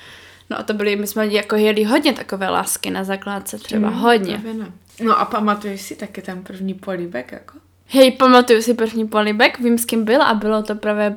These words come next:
Speaker 1: pod bufetem, jakoby v také tmě, tam bylo také místo, kde se scházely všechny páry z naší školy
Speaker 2: <laughs>
Speaker 1: a někdy prostě bylo tam také riziko, že tam přijde jakoby uklízečka, víš, nebo
Speaker 2: <laughs> Ty vole.
Speaker 1: někdo, takže to bylo také rizikové, ale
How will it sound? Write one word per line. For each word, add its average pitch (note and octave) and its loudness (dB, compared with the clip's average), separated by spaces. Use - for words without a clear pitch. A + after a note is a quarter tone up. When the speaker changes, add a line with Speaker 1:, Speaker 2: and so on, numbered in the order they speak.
Speaker 1:
pod G#3 0
bufetem, G#3+ -2
jakoby G3+ -6
v G#3 -14
také G#3 -10
tmě, G#3+ -4
tam A3 -2
bylo G3 -4
také G#3+ 0
místo, A3+ 4
kde A#3 4
se G#3+ -6
scházely A3 2
všechny G#3+ -2
páry A3+ 8
z B3+ -2
naší A3+ 4
školy B3 10
Speaker 2:
<laughs> - -2
Speaker 1:
a A3 2
někdy A#3 2
prostě A3+ 0
bylo G#3+ 0
tam A3 -2
také A3 -2
riziko, A3 0
že A#3+ -2
tam G#3+ 0
přijde G#3 -4
jakoby G#3+ 0
uklízečka, G#3+ -4
víš, - -8
nebo G3+ -2
Speaker 2:
<laughs> - 2
Ty A3 2
vole. G#3+ 4
Speaker 1:
někdo, A3+ 2
takže A#3 2
to A#3 2
bylo A3 4
také A3+ -2
rizikové, A3+ -2
ale G3+ -2